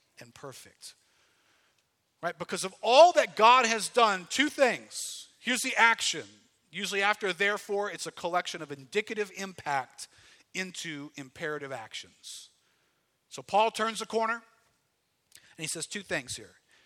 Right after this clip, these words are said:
One, present your bodies to God, and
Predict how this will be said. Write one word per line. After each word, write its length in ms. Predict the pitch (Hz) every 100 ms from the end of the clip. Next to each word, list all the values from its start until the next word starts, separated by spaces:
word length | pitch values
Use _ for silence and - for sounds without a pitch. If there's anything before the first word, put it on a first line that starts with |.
| _ _ _
One, 260 | 143 170 131 _ _ _ -
present 380 | 147 139 160
your 80 | 214
bodies 760 | 202 180 185 196 - - - - _ _ _ _ _ _ _ -
to 80 |
God, 380 | 160 139 113 139 _ _ _ _ _ _ _ _
and 220 | 131 123